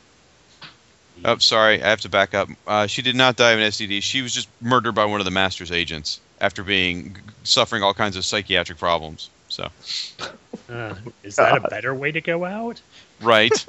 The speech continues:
Speaker 2: <laughs> Okay. <sighs> Well, if we, you know, uh, th-, this wasn't an energetic episode, but, uh, in the end, I really enjoyed it. And, uh, as it is on,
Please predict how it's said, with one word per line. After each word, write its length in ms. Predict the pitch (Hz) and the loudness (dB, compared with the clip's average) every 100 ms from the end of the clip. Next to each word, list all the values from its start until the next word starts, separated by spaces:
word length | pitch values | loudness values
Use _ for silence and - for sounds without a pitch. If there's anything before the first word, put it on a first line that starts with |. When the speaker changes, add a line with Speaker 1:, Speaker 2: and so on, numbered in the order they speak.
| 415 _ | -12 _
Speaker 2:
<laughs> 260 | - - 131 | -12 -8 -8
Okay. 460 | - 92 92 110 143 _ _ _ _ _ _ _ - - - - _ _ _ _ _ _ _ | -8 -10 -10 -10 -14 _ _ _ _ _ _ _ -20 -20 -20 -20 _ _ _ _ _ _ _
<sighs> 100 | 156 143 101 90 - - - 156 | -4 -2 -4 -6 -8 -12 -6 4
Well, 260 | 208 214 | 6 6
if 240 | 170 185 135 | 2 -2 -4
we, 440 | 143 156 151 135 - - - _ _ _ _ _ _ - - - | -6 -4 -4 -8 -14 -18 -20 _ _ _ _ _ _ -20 -14 -2
you 140 | 180 | 2
know, 40 | 175 | 4
uh, 260 | 170 143 127 160 | 4 2 -4 -12
th-, 160 | 135 127 | -12 -10
this 220 | 131 196 175 | -6 -4 -4
wasn't 300 | 214 175 123 | -4 -4 -4
an 100 | 117 | -2
energetic 560 | 131 139 104 104 131 143 | -2 -2 -2 0 0 0
episode, 480 | 139 - 165 170 | -4 -2 -2 -2
but, 220 | 156 139 139 | 0 0 2
uh, 200 | 147 - - 143 - | -2 -2 -10 -12 -4
in 180 | 160 220 | -2 0
the 160 | 156 | 2
end, 160 | 143 139 | 2 2
I 160 | 107 120 | 0 0
really 360 | 104 110 113 | -2 -2 0
enjoyed 400 | 104 92 87 90 | -2 -4 -8 -4
it. 180 | 113 151 | -2 0
And, 320 | 135 135 123 | 0 -2 -6
uh, 220 | - 117 104 - | -4 -4 -2 0
as 220 | 135 151 | 2 2
it 80 | 143 | 0
is 480 | 151 165 147 - - _ _ _ - | 2 0 -2 -6 -8 _ _ _ -6
on, 460 | 117 135 139 127 | 2 2 2 -6